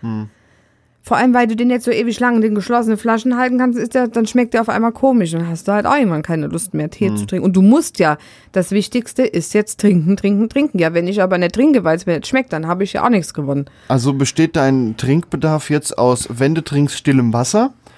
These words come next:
Speaker 1: Tee, Saft, beziehungsweise verdünnter Saft?
Speaker 2: Vier zu
Speaker 1: Vier zu
Speaker 2: eins
Speaker 1: eins,
Speaker 2: zu
Speaker 1: also
Speaker 2: vier,
Speaker 1: vier Teile
Speaker 2: eins
Speaker 1: Tee
Speaker 2: ja,
Speaker 1: und,
Speaker 2: genau.
Speaker 1: und ein Teil Wasser. Nee, andersrum.
Speaker 2: Ein Teil
Speaker 1: <laughs> Ein Teil Saft,
Speaker 2: Saft und vier
Speaker 1: vier
Speaker 2: Teile
Speaker 1: Teile
Speaker 2: Wasser.
Speaker 1: Tee.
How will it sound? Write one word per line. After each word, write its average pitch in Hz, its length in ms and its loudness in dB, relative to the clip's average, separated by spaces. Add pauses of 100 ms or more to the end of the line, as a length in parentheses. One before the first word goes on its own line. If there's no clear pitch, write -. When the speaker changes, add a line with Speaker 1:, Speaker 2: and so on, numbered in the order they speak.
(320)
Speaker 1:
Tee, 175 440 4 (640)
Saft, 127 800 -4
beziehungsweise 143 480 -2
verdünnter 180 540 0
Saft? 220 500 -4 (260)
Speaker 2:
Vier 202 460 0
zu 156 500 -2 (480)
Speaker 1:
Vier - 160 -4
zu 160 60 2
Speaker 2:
eins 185 160 2
Speaker 1:
eins, 143 220 0
Speaker 2:
zu 180 140 0
Speaker 1:
also - 160 -4
Speaker 2:
vier, 202 300 0
Speaker 1:
vier 190 140 2
Teile 175 240 2
Speaker 2:
eins - 120 -2
Speaker 1:
Tee 170 200 4
Speaker 2:
ja, 156 220 -2
Speaker 1:
und, 165 140 -10
Speaker 2:
genau. 151 280 -4
Speaker 1:
und 135 200 0
ein 127 220 0
Teil 123 240 0
Wasser. 113 320 -2
Nee, 120 160 0
andersrum. 101 520 0 (300)
Speaker 2:
Ein 208 300 2
Teil 185 320 0
Speaker 1:
<laughs> 175 40 -8
Ein 185 180 2
Teil 156 340 2
Saft, 151 240 0
Speaker 2:
Saft - 280 -2
und 196 180 -6
vier 202 240 -2
Speaker 1:
vier 180 140 0
Speaker 2:
Teile 160 100 0
Speaker 1:
Teile 139 140 -2
Speaker 2:
Wasser. 147 80 -6
Speaker 1:
Tee. 143 260 -2